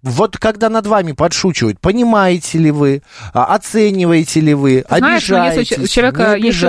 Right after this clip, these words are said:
Speaker 1: обижаетесь?
Speaker 2: юмора, он понимает то, что он
Speaker 1: Ну вот ты
Speaker 2: понимает
Speaker 1: понимаешь,
Speaker 2: шутки. А
Speaker 1: Марин,
Speaker 2: если
Speaker 1: не
Speaker 2: нет чувства
Speaker 1: все.
Speaker 2: юмора, то он не понимает и не поймет, и напишет, что не
Speaker 1: Ты
Speaker 2: понимает.
Speaker 1: знаешь, у меня есть знакомая,
Speaker 2: Так.
Speaker 1: она очень, а, такой подвижный ум, у нее очень, э, такая яркая, постоянная реакция у-, именно на ответы.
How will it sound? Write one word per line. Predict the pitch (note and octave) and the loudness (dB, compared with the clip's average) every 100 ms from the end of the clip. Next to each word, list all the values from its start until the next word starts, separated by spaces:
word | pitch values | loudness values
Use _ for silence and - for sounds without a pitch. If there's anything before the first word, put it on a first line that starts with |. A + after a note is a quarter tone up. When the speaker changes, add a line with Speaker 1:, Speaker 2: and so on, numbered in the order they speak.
| D#3+ | 2
Speaker 1:
обижаетесь? | D3 C#4 | 2 0
Speaker 2:
юмора, | F4 C4+ | 2 0
он | F#3+ G#3+ | 0 -2
понимает | A3+ B3+ A#3+ E3 D3+ - E3 | 2 4 4 0 -4 -10 -6
то, | A#3 | -4
что | - | -2
он | F#3+ | 0
Speaker 1:
Ну | C#3+ | 0
вот | |
ты | F3+ | 2
Speaker 2:
понимает | G#3+ A3+ | 0 0
Speaker 1:
понимаешь, | B3 D#4+ | 0 0
Speaker 2:
шутки. | F#3+ | -2
А | D#3 | -2
Speaker 1:
Марин, | A3+ | -2
Speaker 2:
если | C4+ C3+ | -2 -2
Speaker 1:
не | G#3 | -2
Speaker 2:
нет | B3 | 0
чувства | C#4 - A3 | -2 -2 0
Speaker 1:
все. | |
Speaker 2:
юмора, | C#4 A#2+ D#4 G#3+ D3+ | 2 2 0 0 0
то | A#3+ | 0
он | C4 | 0
не | C4+ | -2
понимает | - B3 B3+ D#4+ F4+ | -2 0 0 0 0
и | - | 0
не | G#3+ | -2
поймет, | G#3+ A3+ A#3 E4+ | 0 0 0 0
и | |
напишет, | A3+ G#3 C4+ A#3+ | 0 0 -2 -2
что | - | -2
не | G#3+ | 0
Speaker 1:
Ты | G#3+ | 2
Speaker 2:
понимает. | - G3+ A#3+ A#3+ | 2 2 2 0
Speaker 1:
знаешь, | - | -2
у | |
меня | D#3 F3+ | 0 2
есть | G#3+ F3+ C3 | 2 0 0
знакомая, | F#3 F#3 C#3 A#2 G#2+ A2+ C#3 C3 A#2+ | -2 0 0 0 0 -2 -2 -10 -6
Speaker 2:
Так. | E3+ D#3+ | -2 0
Speaker 1:
она | G3 A3 | 2 2
очень, | G3 F#3+ - D#3 D3 | 2 0 -4 -4 0
а, | C3+ C3+ C3+ C3 | 2 2 4 2
такой | B2 C3+ D3+ B2+ A#2+ | 0 0 2 2 0
подвижный | C3 D3 A3+ E3+ C#3 | -2 -2 -2 -2 0
ум, | B2+ A2+ A2+ A2 - | 2 4 2 -2 -4
у | A2+ | -2
нее | C#3 G3+ | 0 2
очень, | G3 F3 D#3 C#3+ | 2 0 -2 -2
э, | C3+ B2+ B2 B2 A#2+ | 0 2 4 4 2
такая | A#2 B2 C3+ C3+ | 0 0 2 2
яркая, | A#2 D3 G3 - D3+ C#3 | 0 0 0 0 0 0
постоянная | A2 C3 - D3 D#3+ D3+ C3 | -2 -6 -2 0 0 2 2
реакция | D3 A#2+ A2+ - - B2 A#2+ | 2 2 -2 -6 -2 2 2
у-, | A#2+ | 0
именно | D#3+ E3 E3+ D3 | -2 0 0 0
на | D3 | 0
ответы. | D3+ D3 D3 C3+ F#2+ F2+ | -2 -2 0 0 -2 -8